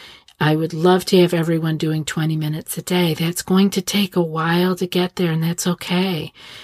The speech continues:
If you're doing ten, good for you. If you're at five, keep it going. Five is fabulous. And if you haven't reached the five-minute mark yet in your meditation for your formal time, keep to one minute.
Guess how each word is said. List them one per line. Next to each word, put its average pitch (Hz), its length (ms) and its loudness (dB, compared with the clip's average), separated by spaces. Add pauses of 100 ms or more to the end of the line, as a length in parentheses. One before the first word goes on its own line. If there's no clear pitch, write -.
(100)
If 160 160 -4
you're 180 100 4
doing 170 360 2
ten, 202 500 0
good 226 240 4
for - 160 -10
you. 208 600 2 (360)
If 175 180 0
you're 185 140 4
at 175 160 0
five, 185 640 -2
keep - 460 -4
it 180 320 2
going. 196 580 0
Five 175 420 -4
is - 220 -4
fabulous. 190 840 -4 (320)
And 185 100 4
if 175 100 0
you 202 120 2
haven't 214 420 2
reached 196 400 -2
the 208 100 2
five-minute 190 680 0
mark 185 340 0
yet 208 220 2
in 214 140 2
your 196 160 0
meditation 196 800 0
for 190 180 -2
your 160 160 0
formal 190 480 0
time, 233 480 0 (720)
keep 196 340 -2
to 196 140 0
one 175 340 2
minute. 156 380 -4